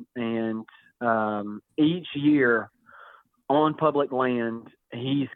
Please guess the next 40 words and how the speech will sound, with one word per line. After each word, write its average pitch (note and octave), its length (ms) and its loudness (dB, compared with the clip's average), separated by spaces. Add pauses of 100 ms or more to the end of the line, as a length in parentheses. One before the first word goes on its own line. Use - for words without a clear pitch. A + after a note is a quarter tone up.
(100)
killing A#2+ 600 0
mature C3 500 0
deer A#2 600 0 (260)
over B2+ 440 2
and A#2+ 160 0
over A#2+ 280 2
and A2+ 80 -2
over. A2+ 480 0 (380)
But B2+ 120 4
also, C#3 680 0 (120)
um, A#2 340 -4
I B2 140 0 (160)
chose B2+ 200 -4
Michael A#2+ 300 -2
too D#3 220 -4
because, A#2+ 420 -2 (100)
like B2 180 -4
what A#2 140 -2
Drew C3 200 -2 (100)
said A#2+ 140 0
about A#2 240 -4
the A2 80 -10
guy A#2 220 -2
he B2 200 -14
chose, A2+ 280 -4 (640)
you E3 120 2
walk G3 220 2
into C#3+ 120 0
Michael's C3+ 420 0
trophy D3+ 340 2
room, D3+ 440 -2 (640)
and C#3+ 180 0
it D3+ 120 2
is C#3 180 2 (140)
unbelievable. B2 1500 0
I B2+ 80 2
mean, B2+ 360 2
the B2+ 240 6
amount C#3+ 400 4
of, B2 160 2